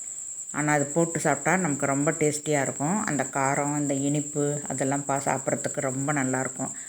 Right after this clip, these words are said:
வாசனைக்கு ஒரு கால் டீஸ்பூனு ஏலக்காய் பவுடர் போட்டுக்கிறேன். நல்லா கலந்து விட்டுக்கோங்க. நல்லா கலந்து விட்டுட்டு வடிகட்டிடலாம் நம்ம. இல்லைன்னா அப்படியே அடியில போய் தங்கிடும் அந்த மிளகெல்லாம். நம்ம சாப்பிடும்போது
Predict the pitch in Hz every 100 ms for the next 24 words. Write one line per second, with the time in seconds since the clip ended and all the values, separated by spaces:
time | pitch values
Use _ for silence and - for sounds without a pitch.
0 | - - 147 156 160 131 139 151 123 127
1 | 143 135 139 131 - 139 185 233 120 123
2 | - - 127 - - - - 135 151 262
3 | - - - - - - - - - -
4 | - - - - - - - - 143 143
5 | 143 139 139 143 131 127 131 127 151 226
6 | 139 135 135 135 131 135 143 127 127 127
7 | 220 160 131 185 185 139 123 120 120 120
8 | 120 143 247 - - - - - - 156
9 | 151 147 147 131 139 139 135 156 143 135
10 | 131 131 135 143 135 123 123 127 139 135
11 | 135 131 196 220 135 - 131 127 139 131
12 | 127 127